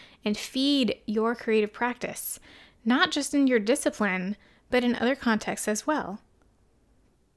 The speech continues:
I'll leave you with this thought to consider. How can you combine and integrate the skills you have to create something unique and meaningful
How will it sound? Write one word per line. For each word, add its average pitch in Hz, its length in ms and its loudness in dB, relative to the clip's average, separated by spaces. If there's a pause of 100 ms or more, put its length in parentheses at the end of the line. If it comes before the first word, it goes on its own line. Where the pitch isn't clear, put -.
(680)
I'll 254 140 8
leave 277 240 2
you 311 160 2
with 254 220 2
this 240 220 2
thought - 340 0
to 220 120 -6
consider. - 600 -6 (840)
How 311 340 2
can 285 220 2
you 269 180 4
combine 226 640 2 (260)
and 220 160 -2
integrate 220 580 0
the 226 100 -6
skills 277 460 -2
you 262 140 -2
have 214 480 0 (520)
to 269 120 2
create 233 480 2
something 247 440 2
unique 226 580 0 (160)
and 220 200 4
meaningful 196 640 -2